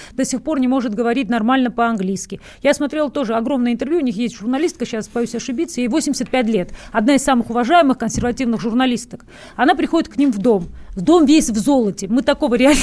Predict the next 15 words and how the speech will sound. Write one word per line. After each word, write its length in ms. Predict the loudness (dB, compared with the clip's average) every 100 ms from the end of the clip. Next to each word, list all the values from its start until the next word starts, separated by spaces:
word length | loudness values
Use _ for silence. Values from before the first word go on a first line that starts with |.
| 2
<laughs> 80 |
никогда 320 | 0 2 4 4
не 120 | 4
видели. 280 | 0 -2 -8
Золотая 540 | -4 -2 2 4 4
антилопа. 600 | 2 0 -2 -2 -2 -6 -14 -20 -14 -2
И 60 |
вот 180 | 0 2
она 160 | 2 2
сидит, 340 | 0 0 2
дает 280 | 2 0 0
большое 400 | -2 -2 0 0
интервью, 360 | 0 -2 -2 -2
перебирает 500 | -2 0 0 0 0
бриллианты, 680 | 0 2 4 4 2 -4